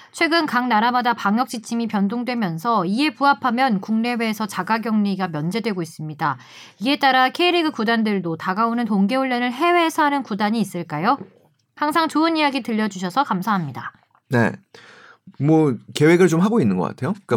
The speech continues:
Speaker 1: 오.
Speaker 2: 보통 프로축구의 동계 훈련은 일 차와 이 차로 나뉘어집니다. 보통은 이제 일월 정도, 그러니까 보통은 뭐 소-, 소집을 일월 초에 하죠. 일월 첫 주에 소집을 해서 국내에서 잠깐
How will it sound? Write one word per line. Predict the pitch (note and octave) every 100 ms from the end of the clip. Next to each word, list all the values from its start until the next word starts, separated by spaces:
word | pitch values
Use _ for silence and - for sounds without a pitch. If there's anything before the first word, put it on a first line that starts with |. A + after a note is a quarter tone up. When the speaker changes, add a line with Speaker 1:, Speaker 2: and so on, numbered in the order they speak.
| A3+
Speaker 1:
오. | A#3+
Speaker 2:
보통 | A#3+ - A#3
프로축구의 | C4 F3 - - G#3+ G3+ F#3+ - F3
동계 | D3+ C3+ C#3
훈련은 | F#3 D#3 A#2+ D3 G#2 C#2+ - - - - - -
일 | A#2 F#3+
차와 | G3 A#3 G#3+
이 | B2+ A2+
차로 | - F#3 D3 A#2+
나뉘어집니다. | E2+ F2+ C2+ - - - - - _ _
보통은 | A2+ A2+ - C3 B2 A#2+ A2+
이제 | F#2+ G2
일월 | G#2 D3+ D#3 D3+
정도, | C3+ A#2+ A2+ G#2
그러니까 | G2+
보통은 | B2+ F#3+ C#4 C#4+ B3
뭐 | E3+
소-, | E3+ B3 -
소집을 | - A#3+ A3+ G#3+ F#3
일월 | B2 G3+ F#3+
초에 | F#3+ C#4 A#3+ - A#2+
하죠. | F#2+ -
일월 | D#2 A2 G#2
첫 | -
주에 | - D3 A#2
소집을 | G#2 B2+ A#2 G#2
해서 | E2+ E3+ F#3+ - -
국내에서 | B2+ D3+ F#3 F3 E3+
잠깐 | D3 - C3+ E3+ D#3 C#3 G2+